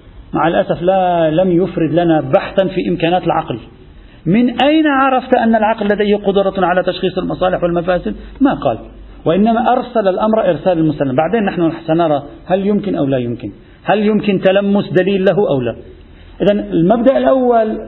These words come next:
العمود الأول، الركن الأول قبل به وصرح به في الرسالة، لكن لم يستدل عليه بشيء. أما الركن الثاني أو العمود الثاني فهو ثبوت الحجية لهذا الإدراك العقلي الذي هو أقر بأنه ظني،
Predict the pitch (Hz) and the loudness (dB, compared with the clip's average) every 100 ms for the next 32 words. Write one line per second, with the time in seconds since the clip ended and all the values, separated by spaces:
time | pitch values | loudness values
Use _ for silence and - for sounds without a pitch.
0 | 170 139 180 214 240 240 233 226 208 185 | -6 -2 0 2 2 2 2 2 2 2
1 | 175 262 247 269 254 254 247 240 294 320 | 0 0 2 2 2 2 0 0 2 2
2 | 196 151 120 117 - - 233 330 427 440 | 0 -2 -4 -4 -8 -6 -2 0 2 0
3 | - 233 190 160 165 143 143 143 131 107 | 0 0 2 0 0 -2 0 0 -2 -2
4 | - - - - 160 226 214 233 208 185 | -8 -18 -20 -4 -2 0 0 0 0 -2
5 | - 160 156 131 135 120 117 110 - - | -2 -2 0 0 0 -2 -6 -10 -12 -14
6 | - - - - - - - 175 196 190 | -18 -20 -20 -20 -20 -16 -2 2 4 2
7 | 202 185 - 196 190 196 175 156 170 175 | 0 0 0 0 2 2 2 2 2 2
8 | 160 - 170 156 143 - - - - - | 0 2 2 2 0 -2 -10 -16 -18 -4
9 | 160 160 165 160 156 233 220 - 185 143 | 2 2 2 -2 -2 -2 -4 -2 -2 0
10 | 147 262 277 247 220 208 196 165 160 160 | 2 2 4 2 0 0 0 0 0 0
11 | 131 139 131 113 - - 170 247 254 277 | -2 -2 -6 -8 -10 -2 2 4 4 2
12 | 349 262 262 302 320 285 208 202 165 151 | 0 -2 0 0 2 0 0 2 2 2
13 | 147 190 226 160 | 2 2 2 2